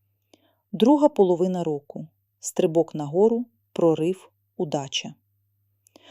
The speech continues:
З моменту, коли Юпітер увійде у Лева, почнеться інтенсивний період розширення. Енергія збільшиться у всіх сферах,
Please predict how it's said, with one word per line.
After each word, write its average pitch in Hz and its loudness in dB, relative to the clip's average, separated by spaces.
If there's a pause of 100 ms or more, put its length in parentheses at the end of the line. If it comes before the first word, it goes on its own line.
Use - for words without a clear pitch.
(240)
З 165 -6
моменту, 226 4
коли 208 6
Юпітер 240 0
увійде 190 0
у 175 -2
Лева, 185 -2 (300)
почнеться 269 0
інтенсивний 214 0
період 160 -4
розширення. 147 -4 (880)
Енергія 247 4
збільшиться 233 0
у - -2
всіх - -4
сферах, - -8